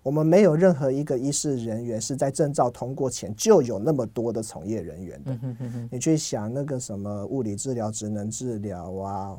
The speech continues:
Speaker 1: 护理啊，还什么医-，医学影像等等，这些本来就都归属在医院。
Speaker 2: 嗯哼。
Speaker 1: 证照化之后，他们还是在医院。那我们视光产业是一个很特别之-，的状态，所以我们的那个落日条款的那个年限稍微再多了五年。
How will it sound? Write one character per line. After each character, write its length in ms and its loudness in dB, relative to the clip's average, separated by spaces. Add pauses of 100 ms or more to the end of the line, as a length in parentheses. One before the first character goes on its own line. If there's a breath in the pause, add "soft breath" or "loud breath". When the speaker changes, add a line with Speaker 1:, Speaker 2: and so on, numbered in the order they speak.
Speaker 1:
护 300 -6
理 280 -8
啊， 280 -8
还 120 -6
什 160 -12
么 280 -4 (100)
医-， 380 -6
医 100 -4
学 200 -4
影 220 -6
像 220 -4
等 140 -6
等， 140 -4
这 100 0
些 120 2
本 320 -4
来 160 -6
就 160 -2
都 160 -2
归 220 -4
属 180 -10
在 160 -6
医 180 -10
院。 220 -6 (280 loud breath)
Speaker 2:
嗯 120 -12
哼。 120 -12
Speaker 1:
证 180 6
照 160 6
化 180 2
之 80 -6
后， 80 -4
他 80 -6
们 140 -4
还 120 -8
是 100 -10
在 140 -6
医 180 -8
院。 160 -10
那 160 -2
我 120 -8
们 240 -6
视 180 -4
光 160 -2
产 220 -8
业 80 -4
是 160 -6
一 80 -6
个 300 -8 (100)
很 180 -10
特 180 -2
别 180 -8
之-， 120 -12 (220)
的 100 -8
状 240 -8
态， 240 -12 (400 soft breath)
所 160 -2
以 40 0
我 80 -2
们 220 -2
的 520 -2
那 140 -4
个 300 -2
落 200 4
日 100 2
条 220 -6
款 180 -8
的 120 -8
那 140 -8
个 100 -6
年 240 -6
限 200 -6
稍 200 -2
微 120 -2
再 160 0
多 200 -4
了 80 -6
五 160 -10
年。 200 -18